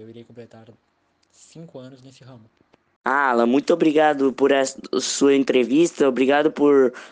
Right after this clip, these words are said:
Speaker 2: todos os telespectadores que também estão aí com nós. Se você quiser fazer mais um agradecimento, Alan, tá? Ah, tá com você aí.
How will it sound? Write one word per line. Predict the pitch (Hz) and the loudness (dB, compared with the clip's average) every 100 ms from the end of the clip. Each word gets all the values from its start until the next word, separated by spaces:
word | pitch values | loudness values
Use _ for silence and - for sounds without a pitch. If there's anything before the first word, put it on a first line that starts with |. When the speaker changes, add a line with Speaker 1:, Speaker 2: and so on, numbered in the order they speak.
| _ | _
Speaker 2:
todos | 160 175 | -2 0
os | 165 | -2
telespectadores | - 160 156 151 - 160 151 139 123 147 151 - | 0 2 0 -2 -4 -4 -2 -2 2 2 0 -4
que | 143 | -2
também | 143 135 139 | -2 0 -2
estão | - 139 | -2 -2
aí | 135 | -2
com | 131 | -2
nós. | 123 135 151 | -2 0 -2
Se | - | -4
você | 135 139 151 | -4 -4 -4
quiser | - 135 139 | -6 -4 -4
fazer | 143 127 135 | -4 -4 -2
mais | 135 143 143 | -2 -2 -2
um | |
agradecimento, | 143 131 135 127 - 120 143 - 151 | -2 -2 -2 -4 -4 -6 -4 -2 0
Alan, | 123 107 | 0 -4
tá? | 104 123 127 143 - - - - _ _ - | -8 -4 -2 -2 -6 -20 -20 -20 _ _ -6
Ah, | 123 127 123 - _ _ - - | -2 0 0 -2 _ _ -20 -8
tá | 131 | -6
com | 135 156 | -4 -2
você | 165 160 160 | -2 -2 -2
aí. | 143 117 | 0 -2